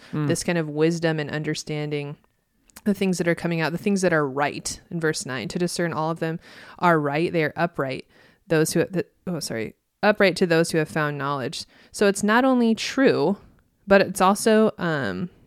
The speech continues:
Speaker 2: it's also right. It's also appropriately pers-, persuasive.
Speaker 1: Yeah.
Speaker 2: And so how we conduct ourselves, especially the way we speak, this is, this is so crucial for right now.
Speaker 1: Yeah, yeah, just a couple of stories come to my mind. When I was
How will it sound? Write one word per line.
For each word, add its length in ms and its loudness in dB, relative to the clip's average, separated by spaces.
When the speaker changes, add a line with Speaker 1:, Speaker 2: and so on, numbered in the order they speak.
Speaker 2:
it's 160 -2
also 300 4
right. 260 0
It's 120 -2
also 280 0
appropriately 580 0
pers-, 460 -4
persuasive. 720 -2
Speaker 1:
Yeah. 260 0
Speaker 2:
And 140 0
so 260 4
how 160 4
we 120 4
conduct 400 0
ourselves, 360 0
especially 400 -2
the 100 2
way 120 2
we 140 -2
speak, 340 -6
this 220 -4
is, 240 -6
this 200 -2
is 120 -4
so 280 -2
crucial 440 -4
for 180 -6
right 180 -2
now. 280 -8
Speaker 1:
Yeah, 280 4
yeah, 220 2
just 200 -10
a 20 -8
couple 200 6
of 60 2
stories 320 6
come 160 -2
to 60 -4
my 140 0
mind. 520 -2
When 140 -4
I 80 2
was 220 0